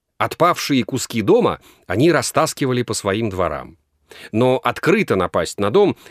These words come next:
и разорить это никому уже не нужное сооружение они не решались. Соседи ещё уважали недвижимую собственность.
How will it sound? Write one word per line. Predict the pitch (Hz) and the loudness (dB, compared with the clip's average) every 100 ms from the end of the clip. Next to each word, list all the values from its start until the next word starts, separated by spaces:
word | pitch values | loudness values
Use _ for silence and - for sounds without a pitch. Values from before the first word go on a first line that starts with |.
| - | 0
и | 123 | 2
разорить | 131 117 139 117 | 4 4 2 2
это | - 107 104 | 0 -2 -2
никому | 101 110 120 | -2 0 0
уже | 104 98 | 0 0
не | 101 | -2
нужное | 110 113 85 85 | 0 0 -2 -6
сооружение | 76 92 110 143 208 185 143 - _ _ _ | -4 -2 0 2 4 4 2 -2 _ _ _
они | - 113 143 | -2 0 2
не | 117 | 2
решались. | 110 - 80 69 - - _ _ _ _ _ | 0 -4 -4 -6 -12 -18 _ _ _ _ _
Соседи | - - - 113 160 110 - - _ | -6 -4 0 2 4 2 -4 -14 _
ещё | 95 - 131 | -4 0 0
уважали | 135 120 107 95 95 139 113 85 - _ | 2 2 2 0 2 2 0 -4 -8 _
недвижимую | 98 101 92 113 110 110 104 98 | -4 -2 -2 -2 0 0 -2 -2
собственность. | - 104 - - 71 65 67 - - | -2 -4 -4 -8 -12 -12 -14 -18 -20